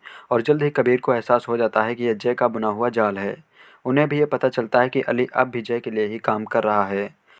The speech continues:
कबीर किसी तरह से जय की कैद से भागने में सफल हो जाता है और अपने गिरोह के साथ अपने गिरोह के ट्रक तक आ जाता है। वहाँ अली किसी तरह सिन्हा को बंधक बनाए रखता है। उसे ऐसा लगते रहता है कि उसके बाकी गिरोह के लोग पकड़े गए हैं, पर वही कबीर को देखकर उसके तोते उड़ जाते हैं।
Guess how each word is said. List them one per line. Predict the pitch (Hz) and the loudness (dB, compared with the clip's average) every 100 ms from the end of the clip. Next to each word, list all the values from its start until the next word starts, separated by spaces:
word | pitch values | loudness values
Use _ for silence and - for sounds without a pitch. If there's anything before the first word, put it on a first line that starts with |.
| - | 2
कबीर | 131 151 160 | 4 4 2
किसी | 147 170 | -2 -2
तरह | 160 135 | 2 2
से | 135 | 2
जय | 127 135 | 2 0
की | 139 | 0
कैद | 135 120 | 0 0
से | - 131 | 0 -4
भागने | 107 110 120 | -4 -6 -6
में | 117 | -6
सफल | 113 117 110 | -6 -2 -2
हो | 101 | 0
जाता | 104 107 101 | 0 2 2
है | 101 98 _ - - | 0 -6 _ -14 0
और | 113 | 0
अपने | 113 120 | 2 -2
गिरोह | 110 113 120 | -2 0 -2
के | 120 | -4
साथ | - 110 | 0 0
अपने | 110 123 120 | 0 -6 -6
गिरोह | 107 120 131 | -2 -2 0
के | 123 | -2
ट्रक | - 117 - | -2 -4 -2
तक | 117 110 | 0 2
आ | 107 | 0
जाता | 104 107 | 2 2
है। | 101 101 - _ - - - | 2 -2 -8 _ -20 -14 2
वहाँ | 127 151 | 4 4
अली | 139 151 | 2 -4
किसी | 147 151 | -4 -4
तरह | 147 143 | 0 2
सिन्हा | 139 117 120 | 0 -2 -2
को | - | -2
बंधक | 113 107 123 | -2 -2 -4
बनाए | 117 110 104 | -2 -2 -2
रखता | 98 - 101 | -2 0 2
है। | 101 - _ - - _ | 0 -6 _ -20 -20 _
उसे | 117 131 | 0 2
ऐसा | 120 127 | 4 4
लगते | 113 107 131 | 0 0 0
रहता | 127 110 113 | 0 0 -2
है | 120 | 0
कि | 127 | -4
उसके | - 120 | -2 0
बाकी | 110 107 127 | 2 0 -2
गिरोह | 113 110 104 | 0 0 -2
के | 107 | -2
लोग | 113 - | -2 -2
पकड़े | 110 110 107 | -2 0 0
गए | 104 | -2
हैं, | 98 98 - _ - _ - | -4 -8 -12 _ -20 _ 4
पर | 139 | 4
वही | 151 | 4
कबीर | 151 131 143 | 4 4 4
को | 147 | 2
देखकर | 117 113 - 127 | 0 0 0 -2
उसके | 127 - 135 | -2 -4 -2
तोते | 113 107 127 | -2 -2 0
उड़ | 120 107 | 0 0
जाते | 104 113 | 0 0
हैं। | 101 98 | -2 -4